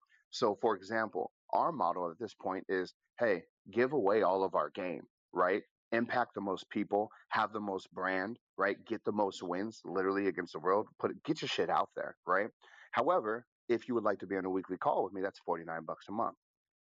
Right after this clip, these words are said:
And if you would like to do this, you know, as a career and work directly with me for sixteen weeks,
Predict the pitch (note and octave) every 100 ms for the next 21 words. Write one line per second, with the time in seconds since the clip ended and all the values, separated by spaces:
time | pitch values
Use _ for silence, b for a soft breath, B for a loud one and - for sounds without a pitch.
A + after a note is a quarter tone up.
0 | A2 G#2 G2+ G#2 F#2 F#2 G2 F2+ F2 F2
1 | - G2+ E2+ E2 F#2+ F2 - F#2 F2 B2
2 | C3+ F2+ F2+ F2+ E2+ E2 E2+ F#2 F#3+ D#3+
3 | - F#2 F#2 - E2 E2 F2+